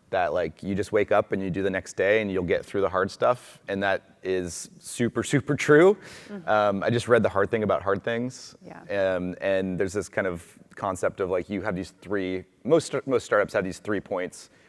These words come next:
Speaker 1: where they think they're absolutely done.
Speaker 2: Mm-hmm.
Speaker 1: Like, it's over. And
Speaker 2: Yeah.
Speaker 1: I think we've probably gone through two of those, so there's probably one more on its way.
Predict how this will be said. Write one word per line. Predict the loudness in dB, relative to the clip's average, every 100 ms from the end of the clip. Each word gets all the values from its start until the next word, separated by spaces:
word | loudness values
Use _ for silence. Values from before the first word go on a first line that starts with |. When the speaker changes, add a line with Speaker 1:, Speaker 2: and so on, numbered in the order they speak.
| -6
Speaker 1:
where | -2
they | 0 0
think | 0 -4 -2
they're | -2
absolutely | -2 -4 -4 -4 -4 -4 -6 -10 _ _ _ _ _ _ -10 -4
done. | -4 -4 -12 -18 -20 -20 -18
Speaker 2:
Mm-hmm. | -16 -8
Speaker 1:
Like, | -2 0
it's | 0 0
over. | 0 -2 -6 -8 _
And | -2 -2 0 -4
Speaker 2:
Yeah. | -2
Speaker 1:
I | 0
think | 2 2
we've | 2
probably | 4 4
gone | 4 -2
through | -4
two | -4 -2
of | 2
those, | 2 0 -6 -18
so | 0 2
there's | 2
probably | 0 2 2
one | 0 -2
more | -2 -2
on | -4
its | -6
way. | -4 -2 -2